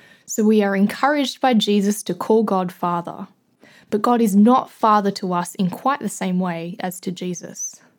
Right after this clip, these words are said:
because Jesus is the Son of God by nature, whereas we are children of God by adoption through grace. In this line of the creed,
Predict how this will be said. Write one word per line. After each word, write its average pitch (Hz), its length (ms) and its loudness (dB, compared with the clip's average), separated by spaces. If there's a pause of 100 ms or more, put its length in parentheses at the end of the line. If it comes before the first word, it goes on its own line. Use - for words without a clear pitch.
(500)
because - 240 -6
Jesus 262 540 -2
is 247 100 -8
the 233 80 0
Son 208 260 0
of 202 140 0
God 185 260 -4
by 170 140 -8
nature, 175 680 -6 (640)
whereas 196 340 -2
we 233 260 2
are 226 60 2
children 190 380 -2
of 185 160 -4
God 170 320 -6
by 175 200 -8
adoption 208 800 -8 (320)
through 202 280 0
grace. - 600 -10 (1600)
In 226 160 4
this 339 240 2
line 262 240 4
of 247 80 4
the 233 100 2
creed, 180 540 -4